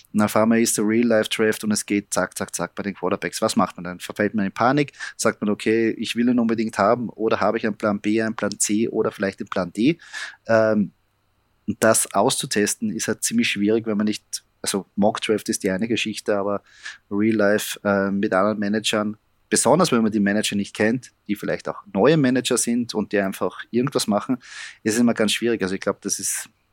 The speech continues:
so prinzipiell die Message, die wir zusammen wahrscheinlich rausgeben können.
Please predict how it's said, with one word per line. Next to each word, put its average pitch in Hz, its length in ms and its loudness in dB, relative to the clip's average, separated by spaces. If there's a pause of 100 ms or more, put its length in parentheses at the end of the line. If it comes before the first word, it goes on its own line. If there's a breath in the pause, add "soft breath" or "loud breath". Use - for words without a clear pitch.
(640)
so 92 360 -4
prinzipiell 92 540 -4 (480 loud breath)
die 107 80 2
Message, 98 440 0
die 104 100 -2
wir 98 400 0 (760)
zusammen 104 400 2
wahrscheinlich 95 400 -4
rausgeben 92 760 -4
können. 90 340 -4